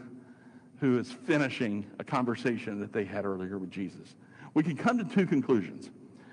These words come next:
We can say the rich young ruler, Joseph of Arimathea, and Barnabas are the same person.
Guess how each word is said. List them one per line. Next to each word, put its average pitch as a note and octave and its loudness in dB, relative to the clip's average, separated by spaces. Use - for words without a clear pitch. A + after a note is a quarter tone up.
We D3+ 6
can D#3+ 4
say D#3 4
the C#3 4
rich G3+ 4
young A3+ 6
ruler, C3 8
Joseph F#3+ 2
of E3 -2
Arimathea, D3 4
and A#2+ 4
Barnabas B2 4
are C3 4
the C3+ 2
same C3 2
person. G#3+ 2